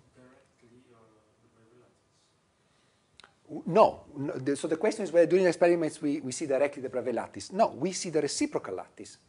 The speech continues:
Speaker 2: because we are f-, l-, we are, we'll be finding points that satisfy this condition,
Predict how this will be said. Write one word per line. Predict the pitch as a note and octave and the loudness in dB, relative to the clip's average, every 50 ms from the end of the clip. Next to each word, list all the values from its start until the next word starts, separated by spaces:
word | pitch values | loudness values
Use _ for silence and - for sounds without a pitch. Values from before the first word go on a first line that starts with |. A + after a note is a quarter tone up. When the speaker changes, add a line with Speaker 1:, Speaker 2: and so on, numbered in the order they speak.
| _ _ _ _ _ _ _ _ _ _ _ _ _ - | _ _ _ _ _ _ _ _ _ _ _ _ _ -12
Speaker 2:
because | - B2 - D3+ C#3 C3 | -10 2 4 4 4 4
we | C#3+ F3 F3 | 4 6 6
are | D#3+ | 6
f-, | D#3+ - - - _ _ - C#3+ | 6 2 -6 -20 _ _ -8 -6
l-, | C#3+ F3+ - - | -6 -6 -6 -8
we | C#3 C#3 D#3+ D#3+ | -4 2 4 6
are, | D3+ D#3 D#3+ - | 6 6 4 0
we'll | D3 D#3 E3+ F3+ | -2 -2 -2 -2
be | D#3+ F3 D3 | -2 -6 -8
finding | - - G#3+ A#3 A#3+ A#3+ A#3 G#3+ G#3 D#3+ C3+ | -4 0 2 2 2 2 -2 -2 -4 -4 -6
points | - - A3+ A3 F#3+ D#3+ E3 F#3 F3+ - - _ _ _ _ _ - | -2 4 6 6 6 6 2 0 -2 -6 -16 _ _ _ _ _ -8
that | - - - | -8 -8 -6
satisfy | - - G#3 - - G3 - - - F3 D#3+ D3+ D3 C#3+ | 0 0 0 0 0 -6 -6 4 6 8 10 10 8 6
this | C#3 D#3 D3 - | 4 0 -2 -2
condition, | - D#3 D3 D3 F#3 F3+ - - A#2+ A#2 A#2+ | -4 -8 -2 -2 -2 -2 0 2 2 2 0